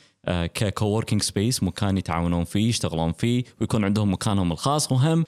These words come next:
معارض راح تكون م-، موجودة ودورات تدريبية خاصة للفنانين. آه، مريم، أنا أعطيت نبذة سريعة لمستمعين بودكاست Launch on Fire. أتمنى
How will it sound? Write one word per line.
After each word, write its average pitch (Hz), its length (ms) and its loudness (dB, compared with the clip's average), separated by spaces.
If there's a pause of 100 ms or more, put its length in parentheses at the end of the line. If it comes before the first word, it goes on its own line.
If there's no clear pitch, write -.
(120)
معارض 110 640 2
راح 95 180 -2
تكون 107 300 0
م-، 95 220 0
موجودة 95 500 2
ودورات 92 420 0
تدريبية 98 440 2
خاصة 92 440 -2
للفنانين. 90 600 0 (240)
آه، 113 220 2
مريم، 120 360 2
أنا 104 180 2
أعطيت 113 340 -2
نبذة 101 500 2
سريعة 95 440 0
لمستمعين 92 560 2
بودكاست - 420 -2
Launch 80 300 -2
on 82 40 -2
Fire. 101 340 -2
أتمنى 127 460 0